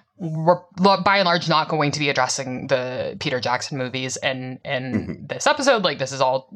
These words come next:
Speaker 1: Tolkien related, but, but I think actually, um, there is a really interesting kind of, um, view on <laughs> history, um,
Speaker 2: Mm-hmm.
Speaker 1: and how history is told in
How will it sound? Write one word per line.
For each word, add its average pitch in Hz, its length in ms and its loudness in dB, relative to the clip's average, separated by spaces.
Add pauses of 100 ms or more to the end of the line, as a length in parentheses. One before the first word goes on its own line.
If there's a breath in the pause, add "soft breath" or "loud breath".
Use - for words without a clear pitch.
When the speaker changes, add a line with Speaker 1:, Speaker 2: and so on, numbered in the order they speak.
(100)
Speaker 1:
Tolkien 226 300 4
related, 143 360 2
but, - 260 2
but 220 160 4
I 202 120 2
think 226 200 0
actually, 175 560 2 (300 loud breath)
um, 147 500 0
there 175 180 4
is 202 160 4
a 175 60 -2
really 151 220 4
interesting 156 400 0
kind 151 280 0
of, 135 240 0 (400 loud breath)
um, 151 480 2 (400)
view 196 720 2
on 240 360 2
<laughs> 190 240 0
history, 277 800 2
um, 214 280 4 (100)
Speaker 2:
Mm-hmm. 110 160 2
Speaker 1:
and 190 200 4
how 180 260 4
history 180 380 2
is 156 140 -2
told 156 420 4
in 147 480 0